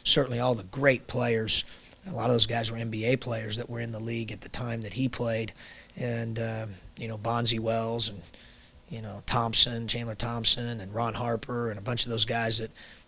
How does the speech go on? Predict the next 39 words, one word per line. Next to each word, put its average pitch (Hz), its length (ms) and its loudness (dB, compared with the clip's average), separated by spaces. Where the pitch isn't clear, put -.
the, 117 440 -6
Wally 120 320 4
Zerbiak, 120 800 2
you 113 60 -8
know, 107 100 -6
a - 20 -6
lot 123 200 2
of 110 60 -4
guys 110 280 2
that 110 100 -4
are 104 140 -8
pros 131 360 0
and 110 80 -4
had 113 140 -6
great 120 220 0
N 113 120 -4
B 107 140 -4
A 123 140 0
careers. 123 560 -2
But 131 160 10
he 143 80 12
will 135 160 10
tell 160 220 12
you, 127 80 8
even 135 240 8
with 120 80 6
that 135 240 6
said, 120 580 10
out 117 100 2
of 117 60 2
great 135 180 6
respect 131 360 6
for 123 80 -2
those 120 160 6
players 127 340 4
and 113 100 0
those 123 140 4
particular 110 480 0
teams, 131 500 4